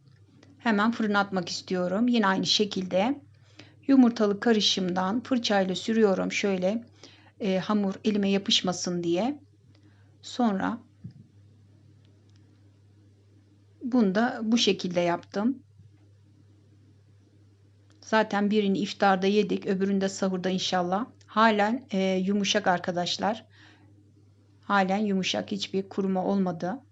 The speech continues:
Pidelerim çok güzel oldu gerçekten. Siz de bu şekilde püf noktalarına dikkat ederseniz, e, harika yumuşacık pideleriniz olacaktır.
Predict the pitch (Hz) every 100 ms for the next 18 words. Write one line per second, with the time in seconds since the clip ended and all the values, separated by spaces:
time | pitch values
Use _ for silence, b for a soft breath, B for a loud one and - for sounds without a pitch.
0 | _ - 190 185 185 190 - 196 185 185
1 | 180 175 180 185 180 190 180 196 196 220
2 | 196 202 - 196 196 180 180 240 - _
3 | b b b b b b b _ _ -
4 | 233 - 220 202 202 185 185 185 190 226
5 | 208 196 190 196 196 185 180 185 - -
6 | - 190 180 180 208 208 196 196 196 196
7 | 190 180 - 196 196 185 180 180 190 185
8 | 185 180 - 196 285 -